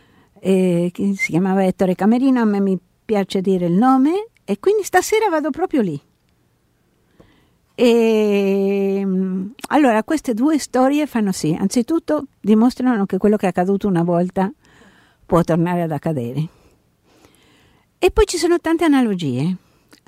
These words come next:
anche diversità, perché sono tempi diversi, paesi diversi, però ci sono le analogie. Per esempio, i-, nei campi di concentramento argentini, sì,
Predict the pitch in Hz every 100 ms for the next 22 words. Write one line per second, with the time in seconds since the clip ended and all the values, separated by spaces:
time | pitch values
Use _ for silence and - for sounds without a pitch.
0 | _ _ _ _ _ - 208 247 202 165
1 | 156 165 - 202 143 - - 175 170 170
2 | 165 - 233 233 233 233 233 226 226 214
3 | - 175 220 202 202 202 202 202 196 196
4 | 208 - _ _ _ - - _ _ 339
5 | 320 294 220 233 226 190 180 180 175 170
6 | 160 160 156 156 202 220 202 147 - 127
7 | 135 151 165 160 226 302 349 294 240 247
8 | 220 226 214 196 165 170 196 208 294 302
9 | 370 339 320 359 392 _ _ _ _ _
10 | _ _ _ _ _ _ _ - - 147
11 | 131